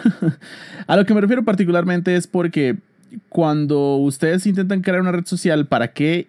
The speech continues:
Y es como intent-, es la cli-, tap-, <laughs> Dios, típica <laughs> frase de que intentan inventar el agua tibia. Eso es. Y no me, no estoy diciendo para nada que Miiverse estuviera mal, porque Miiverse me encantaba, me gustaba bastante en,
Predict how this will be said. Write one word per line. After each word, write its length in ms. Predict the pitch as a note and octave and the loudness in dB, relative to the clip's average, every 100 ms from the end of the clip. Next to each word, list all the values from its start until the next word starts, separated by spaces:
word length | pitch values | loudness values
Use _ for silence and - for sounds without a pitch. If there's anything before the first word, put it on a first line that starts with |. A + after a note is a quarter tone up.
| - | -6
Y 100 | E3 | 0
es 160 | F3+ G#3 | 0 2
como 160 | C4+ | 0
intent-, 300 | A#3 D#3+ D3+ | 2 2 0
es 120 | D#3+ G#3+ | 2 2
la 180 | A3 - - | 0 -4 -2
cli-, 220 | G3+ G#3 - | -2 -2 -2
tap-, 220 | G3+ G3+ - C3 | -2 -2 -6 -4
<laughs> 160 | - | -2
Dios, 280 | C#3 F3 - - - G#3 | 2 0 0 -16 -18 0
típica 320 | G3+ G#3 G#3+ | 2 4 2
<laughs> 800 | - D4 - A3 - - D#4 A#3+ | 2 0 2 -2 -2 -10 -14 -6
frase 340 | - F#3 G3 A3 | 0 0 2 2
de 180 | F3 | 2
que 100 | C#3 | 2
intentan 380 | C#3+ C3+ D#3 F#3 | 0 0 -2 0
inventar 540 | E3 B2+ G#2+ B2+ C#3+ - _ | 0 0 0 -2 -4 -8 _
el 160 | B2 A2+ | 0 2
agua 220 | A#2+ A#2+ | 2 -2
tibia. 340 | - G2 E2 - _ _ _ _ - | -2 -4 -4 -12 _ _ _ _ -6
Eso 280 | B2+ B2 | -4 -4
es. 280 | E2 - - _ - _ _ _ _ _ _ _ - | -6 -8 -16 _ -20 _ _ _ _ _ _ _ 0
Y 260 | G#3+ B3 _ - | 0 0 _ 0
no 340 | F3+ F3 F#3+ | 4 4 4
me, 160 | G#3+ A3+ | 2 2
no 160 | E3+ | 4
estoy 160 | F#3 G#3 | 4 4
diciendo 180 | G#3 F3+ | 2 2
para 140 | D3+ | 2
nada 140 | C#3 C#3 | 2 2
que 100 | A#2+ | 2
Miiverse 240 | C3 C#3+ | 2 0
estuviera 240 | - B2+ | 0 0
mal, 180 | A#2+ C#3 | 2 0
porque 160 | A#2 G2+ | 0 0
Miiverse 280 | G#2 B2+ D3+ | 0 0 0
me 80 | |
encantaba, 360 | B2+ F#3+ G#2+ A2+ | 0 0 0 0
me 100 | A#2+ | 0
gustaba 280 | G2 - - | -2 -4 -6
bastante 380 | G2 G#2 F#2+ | -4 -4 -2
en, 100 | A2 | -2